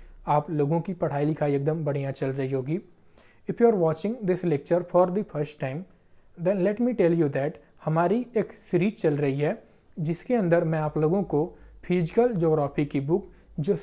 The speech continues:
सविंद्र सिंह सर द्वारा लिखा गया है उसको chapter by chapter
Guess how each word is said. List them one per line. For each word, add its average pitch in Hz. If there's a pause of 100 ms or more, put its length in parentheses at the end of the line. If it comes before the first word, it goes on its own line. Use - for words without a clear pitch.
सविंद्र 220
सिंह 190
सर 180
द्वारा 185
लिखा 151
गया 139
है 160 (280)
उसको 180 (360)
chapter 185
by 226
chapter 165